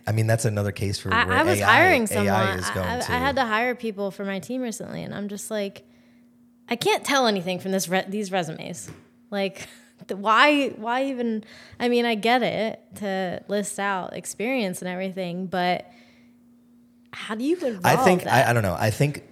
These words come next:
Speaker 1: I think video and virtual reality could do, it is going to overtake that world. It's just like, I mean, Mark Zuckerberg just had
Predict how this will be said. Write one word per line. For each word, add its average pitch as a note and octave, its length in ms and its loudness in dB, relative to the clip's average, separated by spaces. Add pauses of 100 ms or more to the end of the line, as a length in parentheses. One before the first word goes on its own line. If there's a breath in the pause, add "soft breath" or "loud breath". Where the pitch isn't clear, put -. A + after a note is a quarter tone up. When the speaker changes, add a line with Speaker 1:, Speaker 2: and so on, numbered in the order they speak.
(120)
Speaker 1:
I - 80 2
think D3+ 180 0
video A2+ 500 4
and F2+ 580 -4 (720)
virtual G#2+ 280 2
reality F2+ 420 -2
could F2+ 220 -6
do, F2 420 -6 (200)
it G#2+ 160 -2
is G2 180 0
going F#2 180 -2
to E2+ 120 -8
overtake E2 500 -6
that - 200 -8
world. - 280 -14 (180)
It's G2+ 140 -4
just G#2 180 0
like, F#2+ 260 -2 (500 loud breath)
I G#2+ 60 2
mean, F#2+ 400 0 (1500)
Mark A2 240 4
Zuckerberg F#2+ 480 2
just F#2 180 -6
had F2 440 -2